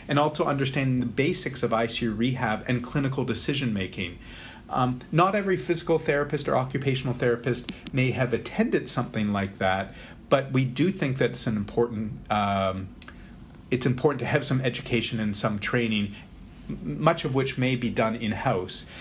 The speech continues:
And in fact, in order to have a larger scope, not everyone can fly to Baltimore, especially from people outside of, of the United States. Not everybody has time off in November. We've created e-learning modules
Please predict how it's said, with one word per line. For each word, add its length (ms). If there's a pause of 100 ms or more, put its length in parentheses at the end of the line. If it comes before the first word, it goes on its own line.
(260)
And 120
in 140
fact, 340
in 120
order 200
to 100
have 120
a 60
larger 480
scope, 760
not 220
everyone 400
can 160
fly 380
to 80
Baltimore, 580
especially 460
from 200
people 360
outside 480
of, 220
of 260
the 80
United 360
States. 380
Not 220
everybody 380
has 280
time 340
off 280
in 80
November. 580 (420)
We've 280
created 720 (160)
e-learning 600
modules 840